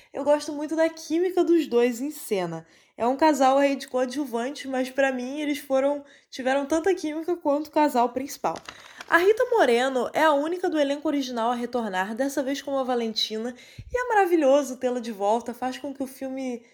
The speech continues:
simplesmente pareça mais certo, sabe? Mas eu preciso dizer que se a narrativa sobre o preconceito ainda ressoa com a audiência contemporânea, talvez até mais hoje,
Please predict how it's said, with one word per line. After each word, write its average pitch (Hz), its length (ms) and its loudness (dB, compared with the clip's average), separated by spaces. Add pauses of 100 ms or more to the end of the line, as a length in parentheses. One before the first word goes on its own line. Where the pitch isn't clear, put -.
(140)
simplesmente 302 600 0
pareça 240 680 2
mais 269 300 0
certo, 190 480 -8
sabe? 226 400 -2 (760)
Mas 381 760 2
eu 349 160 0
preciso 381 420 2
dizer 233 480 0
que 262 160 -12
se - 160 -4
a 392 80 0
narrativa 294 640 -2
sobre 277 300 -4
o 285 60 -6
preconceito 226 960 -4 (320)
ainda 381 320 2
ressoa 269 560 2
com 262 80 -4
a 240 60 2
audiência 240 440 -2
contemporânea, 214 720 -2
talvez 208 320 2
até 254 320 0
mais 214 600 0
hoje, 190 400 -2